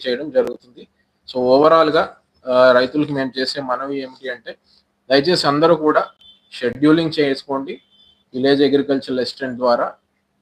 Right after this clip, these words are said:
గన్నీలు, వెహికల్స్ పొజిషన్ అనేది ఇప్పుడు స్ట్రీమ్‌లైన్ చేసి ఉన్నాము. అదే విధంగా మద్దతు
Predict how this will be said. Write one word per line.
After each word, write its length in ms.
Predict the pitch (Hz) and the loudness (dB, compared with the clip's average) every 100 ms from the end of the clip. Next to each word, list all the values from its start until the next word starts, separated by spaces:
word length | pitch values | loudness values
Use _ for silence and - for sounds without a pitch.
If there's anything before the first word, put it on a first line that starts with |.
| _ - | _ -12
గన్నీలు, 840 | 110 117 143 170 170 175 180 - _ _ - | 0 2 2 4 4 2 0 -6 _ _ -6
వెహికల్స్ 600 | 127 147 147 160 151 - 160 - _ _ _ _ _ _ _ _ _ _ _ 127 | 2 2 2 -2 -2 -2 -6 -6 _ _ _ _ _ _ _ _ _ _ _ -4
పొజిషన్ 420 | 127 156 160 151 | 0 -2 0 0
అనేది 360 | 143 143 147 165 | 2 0 0 -4
ఇప్పుడు 280 | - 151 415 _ _ _ - | -6 -8 -8 _ _ _ -20
స్ట్రీమ్‌లైన్ 580 | - - 131 151 165 147 151 | -16 -6 -2 2 0 2 -2
చేసి 240 | 143 147 | -2 -4
ఉన్నాము. 380 | 131 131 131 170 - _ _ - - - _ _ | -6 -4 -6 -8 -20 _ _ -20 -20 -20 _ _
అదే 240 | 123 123 170 | 0 4 4
విధంగా 420 | 160 156 151 165 190 - 110 | 6 4 4 0 0 -8 -4
మద్దతు 440 | 117 123 175 165 | -2 0 0 0